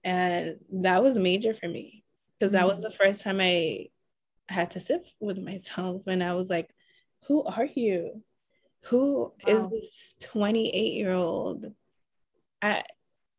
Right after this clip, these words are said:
Speaker 1: don't even, how did you get here? How did we get here? Is this even what you wanna do?" Like,
Speaker 2: Mm.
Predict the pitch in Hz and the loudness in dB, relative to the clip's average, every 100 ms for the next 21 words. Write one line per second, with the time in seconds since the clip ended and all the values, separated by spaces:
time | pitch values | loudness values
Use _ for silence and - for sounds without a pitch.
0 | _ - 202 233 262 247 202 180 - 269 | _ -6 0 2 2 2 0 0 -2 2
1 | 320 285 214 196 208 440 240 185 170 - | 4 4 0 0 0 0 2 2 2 -2
2 | - _ _ - 233 311 262 214 185 202 | -8 _ _ -4 0 2 0 -2 -2 -4
3 | 285 214 165 - - _ _ _ _ _ | -2 0 0 -2 -8 _ _ _ _ _
4 | _ _ _ _ _ _ _ - 220 247 | _ _ _ _ _ _ _ 2 4 4
5 | 262 320 311 277 240 - 226 220 214 185 | 4 4 6 2 0 0 0 0 0 -2
6 | 175 175 190 269 302 214 185 175 - _ | -2 0 2 2 4 6 6 4 -4 _
7 | - - _ _ 196 202 190 | -20 -20 _ _ -6 -4 -6